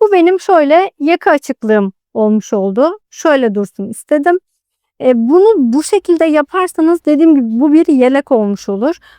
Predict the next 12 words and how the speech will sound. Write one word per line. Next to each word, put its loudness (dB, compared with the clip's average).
Şu -10
alt 0
kısımdan 0
da 2
şu -10
alt 0
kısmı -4
diktim. -4
Şu -20
kol 0
açıklığı -4
kaldı. -2